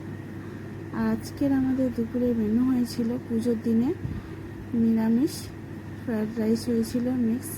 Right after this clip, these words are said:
আর তার সাথে হয়েছিল লাল লাল আলুর দম কষা, সব আমি নিজে হাতেই রান্না করেছি।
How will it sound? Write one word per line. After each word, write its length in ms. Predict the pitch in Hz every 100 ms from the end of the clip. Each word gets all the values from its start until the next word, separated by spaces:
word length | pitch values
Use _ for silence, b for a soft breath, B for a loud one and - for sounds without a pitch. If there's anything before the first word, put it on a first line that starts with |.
| - - - - - - - - - -
আর 120 | 202 -
তার 160 | 214
সাথে 320 | 220 240 - 240
হয়েছিল 380 | 233 226 247
লাল 320 | 240 233 214 208
লাল 280 | 208 220 226 -
আলুর 300 | 196 202 196 -
দম 220 | 214 233 381 - - -
কষা, 240 | 202 - 269
সব 260 | - 240
আমি 200 | 240 254
নিজে 280 | 247 220 254
হাতেই 380 | 247 214 - 294
রান্না 320 | 262 240 233
করেছি। 440 | 233 240 240 -